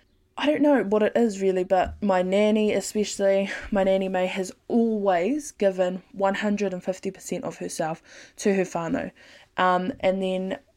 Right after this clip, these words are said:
my mum does that exactly now as well. My nan,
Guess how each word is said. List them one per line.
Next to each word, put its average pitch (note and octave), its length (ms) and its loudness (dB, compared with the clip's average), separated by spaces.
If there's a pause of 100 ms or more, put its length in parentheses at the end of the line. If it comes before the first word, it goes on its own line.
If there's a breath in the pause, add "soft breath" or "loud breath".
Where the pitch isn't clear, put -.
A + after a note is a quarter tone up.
my F3+ 220 0
mum E3+ 220 -6
does F3+ 240 -4
that F3 320 -2
exactly F3+ 540 -2
now E3+ 240 -4
as F3+ 240 -6
well. E3 240 0
My F3+ 200 -2
nan, F3 460 -4